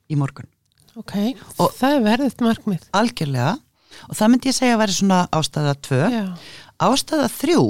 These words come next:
Speaker 1: er bara rekstrarlegs eðlis. Ef að fyrirtæki huga ekki að þessum málum, þá munið þið bara skila verri rekstrarafkomu,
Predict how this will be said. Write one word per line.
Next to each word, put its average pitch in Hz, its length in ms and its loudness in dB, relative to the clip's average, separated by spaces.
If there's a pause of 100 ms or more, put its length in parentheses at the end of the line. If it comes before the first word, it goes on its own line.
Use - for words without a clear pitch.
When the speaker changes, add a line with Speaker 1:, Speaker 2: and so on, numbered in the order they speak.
(260)
Speaker 1:
er 196 100 0
bara 180 280 0
rekstrarlegs - 600 -6
eðlis. 64 380 -8 (540)
Ef 254 340 4
að 294 140 0
fyrirtæki 277 540 0
huga 269 300 4
ekki 185 200 -2
að - 100 -6
þessum 175 260 0
málum, 139 440 0 (240)
þá - 80 -6
munið 196 220 2
þið 180 60 -8
bara 170 140 -2
skila 175 300 0
verri 202 460 2
rekstrarafkomu, 147 880 -4